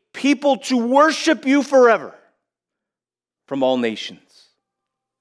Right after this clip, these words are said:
He's gonna hear that prayer. That prayer is answered. It's a done deal.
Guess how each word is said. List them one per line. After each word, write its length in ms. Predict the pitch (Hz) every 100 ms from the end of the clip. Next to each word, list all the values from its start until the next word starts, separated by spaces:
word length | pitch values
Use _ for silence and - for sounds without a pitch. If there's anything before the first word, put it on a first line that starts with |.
| _ _ _ -
He's 120 | 107
gonna 180 | 117 98
hear 180 | 98 85
that 180 | 85
prayer. 260 | - - - _ _ _ _ _ _ _ _ _ _ _ -
That 180 | 180 -
prayer 280 | 190 190 143
is 120 | - -
answered. 580 | 165 175 - 95 76 _ _ _ -
It's 180 | 185
a 80 | 165
done 440 | 123 120 180 180 156
deal. 400 | 170 139 82